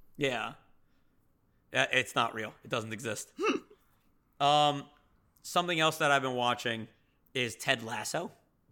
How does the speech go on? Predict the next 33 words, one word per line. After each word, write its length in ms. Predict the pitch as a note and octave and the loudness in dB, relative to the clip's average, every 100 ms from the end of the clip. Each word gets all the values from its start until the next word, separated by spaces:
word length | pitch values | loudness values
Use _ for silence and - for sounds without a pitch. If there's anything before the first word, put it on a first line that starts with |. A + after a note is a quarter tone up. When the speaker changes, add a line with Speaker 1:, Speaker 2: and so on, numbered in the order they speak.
| _ _ _ _ _ _ _ _ _ _ _ _ _ _ _ | _ _ _ _ _ _ _ _ _ _ _ _ _ _ _
Speaker 1:
I've, 260 | C#3+ D3 D3+ D#3 | 2 2 4 2
I've 120 | F#3 | 2
been 140 | B3 | 2
really 200 | B3 B3 | 2 2
enjoying 300 | A3 B3 A3+ | 4 4 2
this 100 | C#3+ | 0
season. 340 | - C3 A2+ A#2 | -2 -2 -4 -2
I 80 | C#3+ | 2
like 180 | C#3 C#3 | 2 2
it 60 | |
a 40 | B2 | 0
lot. 340 | A#2 A#2 A2+ - - - - _ _ _ _ _ _ _ _ _ _ - | 2 2 0 -6 -20 -20 -20 _ _ _ _ _ _ _ _ _ _ 4
I 80 | D3 | 6
like, 200 | E3 E3+ | 6 6
there's, 160 | F3+ F3 | 4 4
like, 160 | F3+ | 4
a 60 | F3+ | 6
lot 160 | F#3 | 6
of 100 | G3 | 6
weird 240 | D3 E3 C3+ | 4 0 0
character 380 | - C3 C#3+ D3+ | 0 0 2 0
dynamics 480 | D3 D3+ D3 D3+ | 2 0 -2 -2
going 240 | D3+ D3+ D3+ | -2 0 2
on 120 | D3+ | 2
in 60 | D3+ | -2
the 80 | |
season 460 | D3+ D#3+ D3+ D#3 D3 | -4 -2 -2 -2 -4
that 220 | C3 A#2+ | -4 -4
weren't 260 | A#2+ B2+ B2+ | -2 -2 -2
in 80 | B2+ | -6
the 60 | |
past 360 | A2+ A2+ A2+ - | -2 -2 -2 -4
two. 300 | A#2+ A#2 | -6 -6